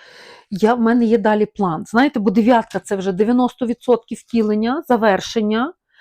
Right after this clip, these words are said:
а паж — це початок. Початок нових втілень. Тобто, можливо, знаєте, ви тут сіли відпочити, тому що ви знаєте, що ви вже на фініші, і ви сіли спланувати, як да-, що далі, за що братися далі,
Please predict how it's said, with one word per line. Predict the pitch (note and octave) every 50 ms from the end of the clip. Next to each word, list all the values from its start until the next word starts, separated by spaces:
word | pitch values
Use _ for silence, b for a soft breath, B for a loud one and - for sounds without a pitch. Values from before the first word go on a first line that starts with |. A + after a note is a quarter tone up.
| b b b b b _
а | - G3
паж — | G3 - - C4+ E4 G#4 G4 - -
це | - A3
початок. | - - A3+ A3 A3 - - A#3+ A#3 A#3+ B3 _ - E3+ F3 - _ _ _ _ _ _ _ _ _ _ _ _ _
Початок | - A#3 A#3 A#3 - - B3+ C4+ D#4+ - F#4+ F#4 -
нових | B3+ A3+ G3+ A#3+ C4 -
втілень. | - _ - A3 G#3 F#3+ F#3 F3+
Тобто, | - G#3 - - A3+
можливо, | A#3 B3+ A3+ C4+ D4 D4 C#4
знаєте, | A3+ C#4+ D#4 F4+ F4+ E4+
ви | A#3+ B3
тут | - - A#3 A3 C#4+ C4+
сіли | - - - - C#4 D4+ C#4 C4+
відпочити, | A#3 A3+ - - B3+ B3+ - - F#4 G4 - -
тому | - C4 B3+ C4+
що | C4 _ - A3+
ви | A3+ C4
знаєте, | A#3 C4 C4 A#3+ A3 G#3+ - A3+
що | - _ -
ви | G#3+ G#3 G#3
вже | G3 F#3 G#3 G3+ F#3+ F#3+ F#3+ B B B B B B B B B
на | F#3+ G3+ G#3+ G3+
фініші, | - - - A#3+ A#3+ A3+ A#3 A#3+ - - -
і | D#4+ E4+ E4+ D4 G3+
ви | A3 A#3+
сіли | - - - C#4 D#4 D#4 D4+
спланувати, | - - _ - B3 B3 B3 A#3+ A#3+ A3+ G#3 A#3 A#3+ B3 B3 - - A#3
як | G#3 G#3+ G#3 G#3 G#3
да-, | F#3+ F#3+ -
що | - - - C4 A#3+
далі, | A3 A3+ G3+ F#3+ F#3 F3 - -
за | G3+ F#3 G3+
що | G3 - - B3+
братися | A3 A#3+ B3 A#3 A#3 - - - G#3+
далі, | G3 F#3+ F#3 F3 F3 F3+ E3+